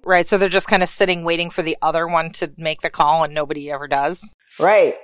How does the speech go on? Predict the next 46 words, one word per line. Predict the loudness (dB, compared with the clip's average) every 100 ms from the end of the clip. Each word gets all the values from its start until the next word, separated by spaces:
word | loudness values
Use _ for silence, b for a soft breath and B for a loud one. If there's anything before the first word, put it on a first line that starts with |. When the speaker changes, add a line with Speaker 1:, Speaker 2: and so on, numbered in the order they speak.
| -4
Speaker 2:
And | 0
I | 0
see | -2 -2
that | 0 0
with | -2 -4
vanilla | -4 -2 -2
couples | -2 -6 -4 -8 -8
too, | -4 -2 -2 -8 _ _
because | -2 4 4 4
that | 2 4 4 0 -4 -20 _ _ _ _
instigation | -6 -2 -2 2 2 2 0 -2 -4
piece, | -4 -2 -2 -6 -10 -20 _ 0
a |
lot | 2 4
of | 2
couples | 4 2 2
that | 0
don't | 0 0
even | -2 -6
identify | -6 -4 -2 -2 0 -2 0
as | -4
kinky | -2 -2 2 4 4
or | 4
into | 2 0
B | 2 2
D | 4
S | 4 2
M | 2 2 -2 -8 -14 _ _ _ _
have | _ 0 4
that | 4 2
as | 0 -2
part | -2 0
of | -2
their | -2 -2
erotic | 0 0 -2 -2
pathway. | 0 0 -2 -6 -6 -12 _ -8
Speaker 1:
Mm-hmm. | -6 -4 -6 -10 -16 _
Speaker 2:
And | -16
so | 2 2
when | 2 0
you | 0
have | 2 0 -2
two | -6 -6
people | -4 -6 2 4 4
where | 4 4
that's | 4 2 0